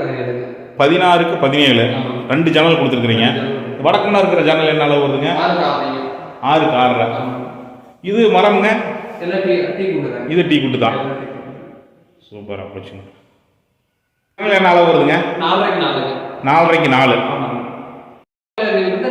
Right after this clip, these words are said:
Speaker 1: நேரா வந்து மெயின் டோரை பார்க்கணுன்ட்டாக்க நம்ம நம்ம ஹோல்ஸ் விட்ருக்கோங்க.
Speaker 2: ரெண்டுக்கு ரெண்டரைங்களா?
Speaker 1: ஆமாங்க.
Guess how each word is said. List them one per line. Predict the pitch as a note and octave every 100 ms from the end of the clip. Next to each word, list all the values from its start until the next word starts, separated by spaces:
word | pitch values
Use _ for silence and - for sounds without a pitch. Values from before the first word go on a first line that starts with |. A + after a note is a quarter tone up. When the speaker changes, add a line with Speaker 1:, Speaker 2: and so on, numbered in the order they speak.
| -
Speaker 1:
நேரா | F#3 G3+ A3+ G3+
வந்து | A3 G3+ F3+
மெயின் | G3+
டோரை | G#3 - F3+
பார்க்கணுன்ட்டாக்க | F3 E3+ E3+ E3+ - B3
நம்ம | F#3 F3+ F3 D#3+ D#3 F#3+ G#3 F#3+ F3 E3 D#3 D#3 D#3 D#3+ D3+ F#3
நம்ம | G3+ E3+ D3+
ஹோல்ஸ் | C#3 D3 D#3+ -
விட்ருக்கோங்க. | C3 B2 B2 B2 B2+ - - - C3
Speaker 2:
ரெண்டுக்கு | D#3 F3 E3 C#3+
ரெண்டரைங்களா? | C3 A#2+ A#2
Speaker 1:
ஆமாங்க. | A2+ - A#2+ -